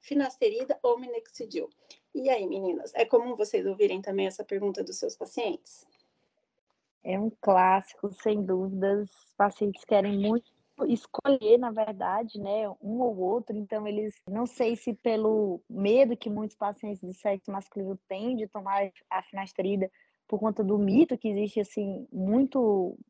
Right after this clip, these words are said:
Speaker 2: maior do que o, o que a gente tem observado na prática, né, dos efeitos colaterais. Eles têm uma esperança de que a gente diga: "Não, o minoxidil é igual", ou então é melhor.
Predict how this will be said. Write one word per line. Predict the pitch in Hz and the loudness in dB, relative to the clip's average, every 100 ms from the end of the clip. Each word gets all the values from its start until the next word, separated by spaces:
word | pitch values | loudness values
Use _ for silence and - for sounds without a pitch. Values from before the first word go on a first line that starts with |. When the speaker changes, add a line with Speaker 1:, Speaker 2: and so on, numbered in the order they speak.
| _ | _
Speaker 2:
maior | 190 190 190 190 | -2 2 4 2
do | 185 | -2
que | - | 0
o, | 196 190 180 185 180 _ - | 2 0 -2 -8 -16 _ -16
o | 190 | -6
que | 202 | -4
a | |
gente | 190 196 | -4 -6
tem | - | -6
observado | 190 180 196 180 180 | -6 -4 0 0 0
na | 180 | -6
prática, | 170 185 214 - 190 | -4 -2 -2 -4 -4
né, | 180 | -4
dos | 175 | -4
efeitos | 190 190 185 | -6 -6 -4
colaterais. | - 185 180 165 160 202 190 | 0 0 0 -2 0 2 0
Eles | 185 180 _ _ _ - | -4 -6 _ _ _ -2
têm | 196 | 0
uma | 202 | 0
esperança | 208 - 202 190 247 262 | 0 2 4 4 2 2
de | 202 | -2
que | - 214 | 0 0
a | |
gente | 196 202 190 | 0 -4 -2
diga: | 190 185 | -2 -2
"Não, | 196 262 | -2 0
o | |
minoxidil | 214 202 208 - 208 220 | 0 -2 -4 -4 -2 0
é | 208 | 0
igual", | 202 170 156 175 208 202 175 | -2 -4 -4 -2 0 0 -2
ou | 175 180 | -4 -8
então | 180 190 190 185 _ _ _ - | -10 -10 -8 -10 _ _ _ -2
é | 196 | 2
melhor. | 196 180 175 208 220 | 4 4 8 10 8